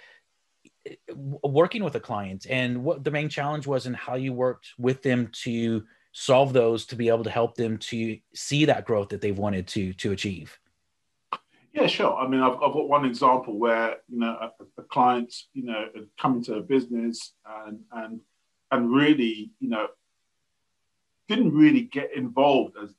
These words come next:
Speaker 2: as they should have done in, in, in relation to, to, to the business going forward. And,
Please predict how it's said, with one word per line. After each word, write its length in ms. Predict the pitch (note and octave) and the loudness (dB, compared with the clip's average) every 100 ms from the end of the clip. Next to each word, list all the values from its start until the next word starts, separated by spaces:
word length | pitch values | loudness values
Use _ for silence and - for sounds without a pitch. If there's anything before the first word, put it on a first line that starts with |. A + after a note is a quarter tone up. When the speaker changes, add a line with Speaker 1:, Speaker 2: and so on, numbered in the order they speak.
| A2 | -12
Speaker 2:
as 100 | G#2 | -10
they 120 | G#2 | -8
should 260 | - - C3 | -6 -4 -2
have 160 | G#2 | -4
done 180 | F#2 F2+ | -6 -12
in, 180 | F#2+ G2 G2+ | -14 -20 -20
in, 140 | G2+ G2+ | -20 -18
in 80 | G2+ | -10
relation 420 | G#2+ G#2 - G2 - | -8 -8 -10 -14 -14
to, 200 | G2 F#2 - | -14 -16 -20
to, 80 | - _ _ | -20 _ _
to 60 | G#2 | -18
the 60 | |
business 300 | A2+ G#2 F2+ G#2 | -14 -14 -14 -10
going 200 | F#2+ F2+ | -10 -6
forward. 400 | D3+ B2+ G#2 G2+ | -2 -2 -2 -4
And, 220 | G2+ | -8